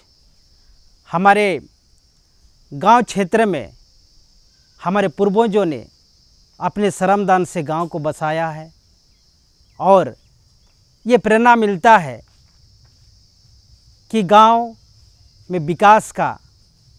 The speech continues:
या गांव को आगे बढ़ने के लिए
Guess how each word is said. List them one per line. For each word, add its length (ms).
या 260
गांव 240
को 400
आगे 200
बढ़ने 380
के 160
लिए 340